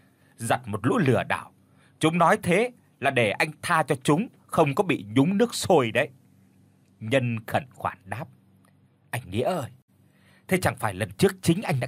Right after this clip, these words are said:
kéo lên tôi đấy thôi. Rồi, rồi còn con cá chê trắng. Đúng rồi, con cá chê trắng,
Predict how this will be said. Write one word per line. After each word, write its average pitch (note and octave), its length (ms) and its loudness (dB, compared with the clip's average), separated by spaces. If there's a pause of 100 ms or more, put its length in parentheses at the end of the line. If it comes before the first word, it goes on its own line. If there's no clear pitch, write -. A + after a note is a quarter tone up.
kéo D3+ 180 -2
lên F#3+ 340 4
tôi C3 140 2
đấy D3 160 -4
thôi. B2+ 160 -2 (640)
Rồi, B2 540 2 (320)
rồi G#2+ 240 0
còn C3 160 0
con E3+ 160 0
cá - 160 -4 (120)
chê F#3 160 2 (100)
trắng. F3+ 240 -4 (640)
Đúng D#3 200 2
rồi, A2 160 -6 (480)
con C#3 160 2 (100)
cá F3 240 0
chê D3 140 0 (100)
trắng, A#3+ 280 -4